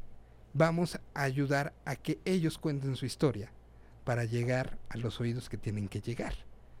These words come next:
Y que la música, siempre he dicho que es como el agua, que tiene que encontrar,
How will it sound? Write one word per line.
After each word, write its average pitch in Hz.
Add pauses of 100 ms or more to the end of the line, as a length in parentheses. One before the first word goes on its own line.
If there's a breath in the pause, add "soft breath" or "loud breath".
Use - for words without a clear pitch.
(260 soft breath)
Y 143
que 139
la 120
música, 160 (140)
siempre 135
he 131
dicho 127
que -
es -
como 135
el 147
agua, 113 (400 soft breath)
que -
tiene 156
que 151
encontrar, 135